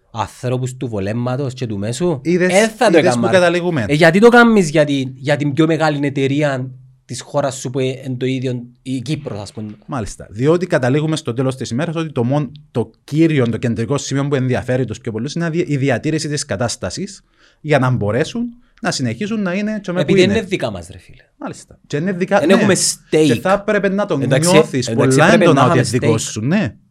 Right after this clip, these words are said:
Speaker 2: Διότι είναι η πιο σημαντική δουλειά που έχεις
Speaker 1: Εντάξει,
Speaker 2: να κάνεις για τον
Speaker 1: γεννήθηκε μια
Speaker 2: πολίτη.
Speaker 1: ιδέα τώρα. Για-, γιατί δεν εκδίδουμε shares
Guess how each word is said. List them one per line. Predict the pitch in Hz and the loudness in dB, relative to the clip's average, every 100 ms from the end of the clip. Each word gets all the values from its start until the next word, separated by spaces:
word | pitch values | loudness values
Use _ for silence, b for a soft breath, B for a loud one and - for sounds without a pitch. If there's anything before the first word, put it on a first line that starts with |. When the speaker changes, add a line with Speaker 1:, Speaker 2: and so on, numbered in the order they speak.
| _ _ | _ _
Speaker 2:
Διότι | 131 156 202 143 | 0 2 0 -2
είναι | 190 | -2
η | |
πιο | 190 | -2
σημαντική | 202 214 202 190 | -2 0 0 -2
δουλειά | 208 190 214 | -2 -2 -2
που | 214 | -2
έχεις | 196 | -4
Speaker 1:
Εντάξει, | 196 202 | -6 -6
Speaker 2:
να | |
κάνεις | 208 110 | -6 -4
για | 127 | -4
τον | 131 | -4
Speaker 1:
γεννήθηκε | 135 104 120 | -4 -4 -4
μια | |
Speaker 2:
πολίτη. | 117 | -2
Speaker 1:
ιδέα | 131 | -4
τώρα. | 120 95 | -4 -10
Για-, | 92 87 - | -12 -16 -16
γιατί | 120 117 | -12 -10
δεν | 160 | -10
εκδίδουμε | 185 - 156 156 170 170 160 156 147 | -12 -12 -12 -10 -10 -10 -10 -10 -10
shares | 135 - - 151 156 143 | -12 -14 -10 -8 -8 -10